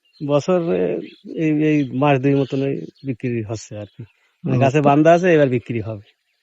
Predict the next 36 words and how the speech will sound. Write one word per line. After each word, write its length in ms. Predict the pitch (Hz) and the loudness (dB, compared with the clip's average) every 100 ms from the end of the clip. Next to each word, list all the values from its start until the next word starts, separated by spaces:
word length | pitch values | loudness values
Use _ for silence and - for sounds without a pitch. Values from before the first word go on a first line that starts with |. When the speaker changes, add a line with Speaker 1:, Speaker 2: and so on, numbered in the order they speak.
| - | 2
Speaker 2:
মানে, 220 | 127 139 | 6 8
এর 80 | 151 | 8
আগে 140 | 156 151 | 8 6
বিক্রি 280 | 143 143 | 6 6
হয়নি? 300 | 127 143 147 | 8 10 10
Speaker 1:
এ 60 | 110 | 8
বছর 200 | 175 175 | 4 -2
বিক্রি 320 | 151 151 151 | -4 -4 -4
হয়েছে, 220 | 143 156 | -2 -2
ওই 120 | 170 165 | 0 0
মন 440 | 147 143 139 135 | 2 2 0 -2
দেড়েক 280 | 139 139 139 | -2 -2 -4
মতন 220 | 135 127 | -4 -6
বিক্রি 260 | 117 - 120 120 | -6 -12 -16 -16
হয়েছে। 280 | 120 - | -12 -2
Speaker 2:
ও, 100 | 123 | 2
তা 120 | 120 135 - - | 4 2 0 4
কেজি 260 | 151 147 147 | 6 6 6
কত 200 | 147 135 | 6 6
করে 200 | 120 117 | 6 4
দিছিল? 300 | 120 - 113 | 2 2 2
Speaker 1:
এখন 180 | 160 | 2
বর্তমান 340 | 147 143 151 143 | -2 -2 -2 -2
কেজি 580 | 151 131 135 135 131 127 123 123 _ _ _ _ _ - - - | -4 -4 -4 -4 -4 -6 -8 -12 _ _ _ _ _ -20 -12 -2
ষাট 160 | 135 - - | -2 -2 -4
থেকে 180 | 143 | -2
সত্তর 300 | 131 123 - | -2 -6 -8
টাকা। 300 | 107 120 127 131 _ _ _ _ _ _ _ _ _ - | -10 -6 -6 -8 _ _ _ _ _ _ _ _ _ -4
Speaker 2:
আহ, 180 | 120 113 | 2 6
যাক, 180 | 120 113 | 6 4
Speaker 1:
সব 80 | |
Speaker 2:
ভালোই 200 | 117 131 | 4 8
Speaker 1:
ভালো 100 | 151 | 8
Speaker 2:
দিছে। 320 | 143 139 127 135 | 8 4 6 4
Speaker 1:
হচ্ছে। 160 | 131 127 - _ _ - | 2 -12 -20 _ _ 0
Speaker 2:
তা 300 | 120 120 | 6 6